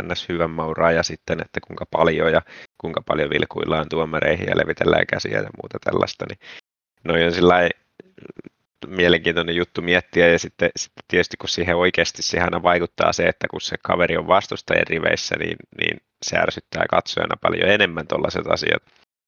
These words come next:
Sitten kun se on omissa riveissä, niin pistääkö sitä samalla lailla merkillekään sitten, että saa nähdä, mi-, miten, miten menee Haapalan kanssa. Aika samanlaisia fiiliksiä mulla nimittäin on. Ja sitten isona juttuna vielä toi, minkä mä just mainitsin, että on ollut niin pitkään pelaamatta,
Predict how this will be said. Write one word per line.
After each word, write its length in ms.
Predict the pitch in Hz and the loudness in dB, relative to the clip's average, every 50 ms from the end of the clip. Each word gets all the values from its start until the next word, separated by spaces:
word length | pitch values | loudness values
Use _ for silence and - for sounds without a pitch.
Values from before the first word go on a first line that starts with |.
| _ _ - | _ _ -6
Sitten 220 | - 104 - 90 | -6 -4 -4 -4
kun 100 | - 85 | -6 -2
se 80 | - 85 | -2 -2
on 120 | 82 82 | 0 0
omissa 360 | 85 87 87 85 - - 85 | 0 -2 -2 -2 -2 0 2
riveissä, 460 | 82 80 80 82 82 80 - - - 82 | 2 2 4 4 2 2 0 -2 -6 -6
niin 180 | 82 82 80 _ | -6 -6 -8 _
pistääkö 400 | - 87 - - - 82 - - | -6 -6 -4 -2 -2 -2 -2 -2
sitä 160 | - 82 85 | -6 -6 -6
samalla 380 | 85 - 85 82 82 82 82 80 | -4 -4 -2 0 2 2 4 4
lailla 220 | 80 80 82 82 | 4 4 4 2
merkillekään 720 | 82 82 82 85 - - - 80 78 - _ - - - | 2 2 2 0 0 0 -2 -2 -2 -4 _ -4 -4 -2
sitten, 360 | - - - - - - 55 | -2 -4 -8 -10 -6 -4 -4
että 240 | - - _ - - - _ - - - - - - - - - - _ _ _ _ - | -4 -4 _ -12 -12 -12 _ -20 -20 -20 -20 -20 -20 -20 -20 -20 -20 _ _ _ _ 0
saa 200 | - - 85 85 | 2 4 4 4
nähdä, 320 | 85 90 90 87 90 - | 4 2 2 2 0 -2
mi-, 240 | 82 82 82 82 82 82 - | -2 -2 -2 -2 -2 -2 -4
miten, 400 | - 87 87 82 87 82 80 - - | -6 -6 -2 2 2 0 0 0 -4
miten 240 | 87 87 82 - 82 | -4 -2 0 0 -2
menee 340 | 80 80 82 82 82 80 80 | 0 0 0 0 2 0 0
Haapalan 400 | 90 87 82 - - 85 82 82 | 0 0 -2 0 0 0 0 0
kanssa. 260 | 82 82 82 - - | -2 -4 -2 0 0
Aika 140 | 82 82 - | 0 0 0
samanlaisia 560 | - - 92 92 92 92 90 90 - - 87 | 0 0 -2 0 2 4 4 4 4 2 -2
fiiliksiä 500 | - - 90 85 82 80 - - - 85 | 0 0 0 0 0 -2 -2 0 -2 -2
mulla 280 | 82 82 - - - 50 | -2 -2 -6 -6 -6 -6
nimittäin 500 | 50 50 50 50 _ - 50 50 50 50 - _ _ _ _ _ _ _ _ _ _ _ _ _ _ _ _ _ _ _ _ _ - | -6 -6 -10 -8 _ -2 0 0 0 -2 -6 _ _ _ _ _ _ _ _ _ _ _ _ _ _ _ _ _ _ _ _ _ -8
on. 300 | - - 92 92 90 90 _ _ - 101 | -4 -2 -2 -2 -2 -4 _ _ -2 0
Ja 140 | 95 90 | 2 2
sitten 380 | 90 98 92 - - - 92 82 - _ - 90 | 4 2 0 0 2 2 2 2 0 _ -10 -8
isona 340 | 92 87 - 95 87 85 | -6 -4 -4 -4 -4 -4
juttuna 360 | 85 82 80 - - 85 85 82 | -6 -6 -8 -10 -8 -8 -6 -4
vielä 160 | 82 82 82 | -4 -4 -4
toi, 140 | - 87 82 | -4 -6 -6
minkä 240 | 82 80 80 80 80 | -8 -10 -12 -12 -12
mä 180 | 80 80 80 | -10 -10 -10
just 180 | 80 78 - - | -10 -10 -14 -14
mainitsin, 440 | 85 82 80 78 76 - - - 87 | -12 -10 -10 -10 -10 -10 -12 -12 -12
että 180 | - - - | -10 -6 -6
on 100 | 85 87 | -6 -4
ollut 200 | 90 87 87 87 | -4 -6 -6 -6
niin 180 | 87 90 90 85 | -4 -4 -4 -4
pitkään 380 | 90 87 - - - 85 82 - | -4 -6 -4 -2 -4 -2 -2 0
pelaamatta, 680 | - 92 92 92 87 78 78 80 80 - _ - - | 2 4 4 4 4 2 2 -2 -6 -8 _ -14 -14